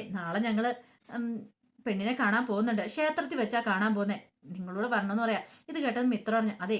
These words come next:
എനിക്ക് വരാൻ പറ്റില്ല ചേച്ചി, എനിക്ക് അറിയാലോ, എൻ്റെ കാല് വയ്യാത്തോണ്ട് വരാൻ പറ്റില്ലെന്ന്" പറയണം. ഇത് കേട്ടതും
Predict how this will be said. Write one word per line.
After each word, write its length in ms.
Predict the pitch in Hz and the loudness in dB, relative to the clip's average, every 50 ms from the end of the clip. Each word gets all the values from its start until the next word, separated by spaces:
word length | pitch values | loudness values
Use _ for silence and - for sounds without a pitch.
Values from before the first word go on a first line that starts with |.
| - - | -2 -4
എനിക്ക് 280 | 175 185 185 - 262 254 | -8 -8 -6 -4 -2 0
വരാൻ 280 | 247 214 196 202 220 | 0 2 2 2 2
പറ്റില്ല 260 | 240 226 226 226 226 | 0 0 0 0 2
ചേച്ചി, 240 | 220 214 214 - 220 - - | 2 2 0 0 -6 -6 -4
എനിക്ക് 240 | 285 320 311 - - 220 220 | -4 -4 -2 -4 -6 -4 -2
അറിയാലോ, 340 | 220 214 233 233 240 247 240 | -2 -2 0 0 2 2 2
എൻ്റെ 140 | 226 233 247 | 0 0 -2
കാല് 300 | 247 262 233 208 208 247 | -2 0 0 2 2 2
വയ്യാത്തോണ്ട് 540 | 247 247 208 214 220 214 214 233 226 226 233 - - | 2 2 2 2 2 0 0 -2 -2 -2 -2 -2 0
വരാൻ 260 | 339 339 349 339 330 | 2 2 2 2 2
പറ്റില്ലെന്ന്" 420 | 254 220 214 233 220 220 220 233 226 | 2 0 0 0 0 0 0 2 0
പറയണം. 320 | 196 196 208 208 180 - - - - - - - - - - - _ | 2 2 2 0 0 -4 -10 -18 -20 -20 -20 -20 -20 -20 -20 -20 _
ഇത് 140 | - 302 - | -12 -12 -6
കേട്ടതും 340 | - 247 208 202 214 220 | -2 -2 -2 0 0 -2